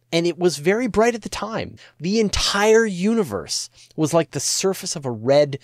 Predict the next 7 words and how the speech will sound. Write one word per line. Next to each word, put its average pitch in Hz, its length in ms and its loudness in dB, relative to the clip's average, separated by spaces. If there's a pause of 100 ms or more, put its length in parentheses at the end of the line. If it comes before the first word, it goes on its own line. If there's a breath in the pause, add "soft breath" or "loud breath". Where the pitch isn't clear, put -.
(220 loud breath)
giant 127 520 -2
star. - 560 -4 (420 loud breath)
And 104 180 -4
then 110 320 0 (340 soft breath)
all 156 360 6
that 156 220 4
light 117 460 -4